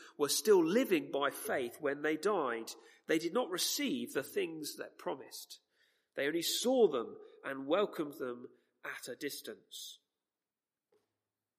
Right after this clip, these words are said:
All the people in chapter eleven heard promises from God, but many of them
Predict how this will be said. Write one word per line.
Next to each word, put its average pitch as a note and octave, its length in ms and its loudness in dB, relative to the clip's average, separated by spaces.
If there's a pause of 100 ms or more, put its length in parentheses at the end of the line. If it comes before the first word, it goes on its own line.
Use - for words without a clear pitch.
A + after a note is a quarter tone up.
(460)
All C4+ 160 4
the C4 80 -2
people E3+ 300 -2
in C3 220 -6
chapter D3 500 -6 (260)
eleven B2+ 420 -2
heard A#3+ 500 -2
promises B2+ 560 -6
from C#3+ 300 -6
God, C#3+ 480 0 (1600)
but C#3+ 160 -12
many A#3 380 -6
of B2 100 -4
them G#2+ 280 -10